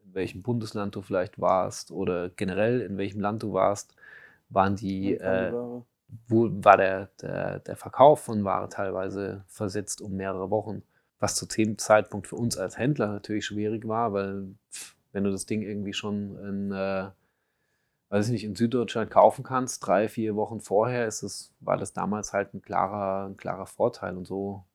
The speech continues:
Speaker 1: hat sich das immer so ein bisschen eingependelt. Was hat's irgendwie auch interessant gemacht. Ich glaub, so für den, für den Endkunden war's interessant, weil so dieses
Speaker 2: Dass es plötzlich irgendwo aufploppt.
Speaker 1: Genau, genau. Es ist plötzlich irgendwo aufgepoppt und es hat noch so ein bisschen das,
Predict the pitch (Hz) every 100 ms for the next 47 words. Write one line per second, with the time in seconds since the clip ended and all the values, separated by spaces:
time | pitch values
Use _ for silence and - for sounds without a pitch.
0 | _ 107 - 104 104 113 107 101 110 107
1 | 95 110 117 - 101 95 - - 107 98
2 | 95 92 117 113 - _ _ - 143 -
3 | - - - 160 151 113 110 107 101 120
4 | 147 - 160 180 - 120 107 110 110 110
5 | 107 - 104 92 117 - 139 123 113 -
6 | 113 104 92 117 117 113 98 104 104 104
7 | - - 123 117 - - 143 139 135 123
8 | - 151 147 131 120 143 - 127 113 -
9 | 139 131 113 139 110 95 - 117 - 123
10 | 143 135 - 120 107 - - - 165 170
11 | 170 - 120 123 - - 117 - 110 131
12 | - 120 117 110 - - -